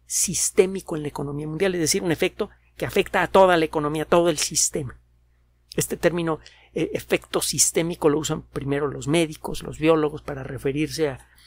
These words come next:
sustancias que afectan el comportamiento entero del cuerpo, pero ahora se utiliza en muchos otros ambientes desde hace algunas décadas. Bueno, es otra de las cosas que luego hace la ciencia, le regala a la sociedad humana palabritas para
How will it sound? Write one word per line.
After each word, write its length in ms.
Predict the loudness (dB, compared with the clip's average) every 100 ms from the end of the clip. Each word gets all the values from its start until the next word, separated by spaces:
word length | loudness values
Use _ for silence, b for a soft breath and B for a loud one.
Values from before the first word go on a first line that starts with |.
| b
sustancias 720 | -12 -6 -4 4 4 4 2 2
que 100 | 0
afectan 340 | -4 -4 -4
el 80 | -4
comportamiento 640 | -6 -8 -8 -6 -6 -6 -4
entero 300 | -2 -2 -2
del 140 | -2
cuerpo, 260 | -4 -4 -6
pero 200 | -4 -4
ahora 160 | -4
se 100 | -8
utiliza 380 | -10 -10 -8 -8
en 100 | -10
muchos 280 | -10 -10 -10
otros 420 | -12 -12 -12 -10
ambientes 460 | -6 -4 -6 -6 -12
desde 220 | -10 -10
hace 160 | -8 -10
algunas 300 | -12 -12 -14
décadas. 400 | -14 -18 _ _ B B -2
Bueno, 180 | -2 -4 b b b b b _ _ _ _ _ -4
es 140 | -2
otra 220 | 0 0
de 80 | -2
las 160 | -2 -4
cosas 280 | -4 -6 -8
que 100 | -6
luego 240 | -6 -4
hace 180 | -4 -4
la 120 | -4
ciencia, 360 | -4 -2 -2 -2
le 120 | -4
regala 640 | -4 0 2 0 -2 -6 -4
a 80 |
la 120 | -4 -6
sociedad 300 | -6 -4 -2
humana 300 | -2 -4 -4
palabritas 640 | -6 -6 -6 -10 -8 -8
para 320 | -8 -14 -16